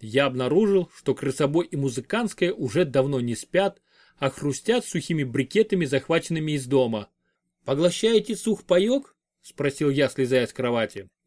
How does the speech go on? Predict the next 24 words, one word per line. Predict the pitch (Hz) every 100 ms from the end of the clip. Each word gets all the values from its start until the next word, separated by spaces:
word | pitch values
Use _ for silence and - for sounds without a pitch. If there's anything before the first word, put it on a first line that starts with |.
| _ _ _ -
Я | 113 156
уже | 143 143
наметил | 143 143 139 131
присоединиться | 123 135 139 131 160 220 -
к | -
ним, | 190 190 175 _ _ _
когда | 151 160 190
плёнка | 175 170 240 208 -
входа | - 160 147 127
опала, | - 135 - 220 202 185 _ _ _
и | 151
в |
ячейку | 123 139 - 220 -
вбежал | 139 139 147 170
Клинч. | - 143 123 - - _ _ _ _ _ _
«Имею | 135 151 190 196 175
честь | - 202 185 -
пригласить | - 143 160 139 202 180
вас | 135 120
для | 113 135
общения | - - 190 190 170
с | -
нашим | 143 170 170 170 147
«я», | 120 160 180